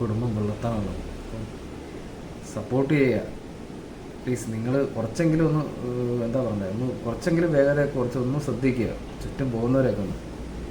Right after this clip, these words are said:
ഞാൻ വീണപ്പോൾ എനിക്ക് ഒരുപാട് സങ്കടം തോന്നി. കാരണം ഒരു മനസാക്ഷി ഇല്ലാത്ത ഒരു ഡ്രൈവറാണല്ലോ. കാരണം ആ ബസ്സിലുള്ള ആളുകൾ അത്രയും പേര്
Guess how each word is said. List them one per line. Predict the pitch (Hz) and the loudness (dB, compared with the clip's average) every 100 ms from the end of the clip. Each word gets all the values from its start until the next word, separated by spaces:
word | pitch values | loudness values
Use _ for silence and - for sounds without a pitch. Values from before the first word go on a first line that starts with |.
| - - - | -8 -6 -2
ഞാൻ | 123 | 2
വീണപ്പോൾ | 127 139 156 | 4 4 4
എനിക്ക് | 151 147 139 | 4 4 4
ഒരുപാട് | 135 147 160 | 8 8 8
സങ്കടം | 131 127 127 | 6 6 4
തോന്നി. | 120 113 110 | 4 4 2
കാരണം | 113 123 - - - | 4 2 0 -4 -4
ഒരു | 117 123 123 - 107 | 0 0 0 -2 -2
മനസാക്ഷി | 113 113 127 135 | -2 0 2 4
ഇല്ലാത്ത | 131 123 120 117 | 4 4 2 0
ഒരു | 113 107 | 0 -2
ഡ്രൈവറാണല്ലോ. | 104 104 107 120 104 101 98 95 | 0 2 2 2 0 -2 -2 -4
കാരണം | 98 113 139 151 | -4 0 4 4
ആ | 156 | 4
ബസ്സിലുള്ള | 131 127 170 165 160 151 143 | 2 2 2 4 4 4 4
ആളുകൾ | 139 143 135 | 4 4 2
അത്രയും | - 147 170 139 | 2 2 4 6
പേര് | 127 135 | 6 4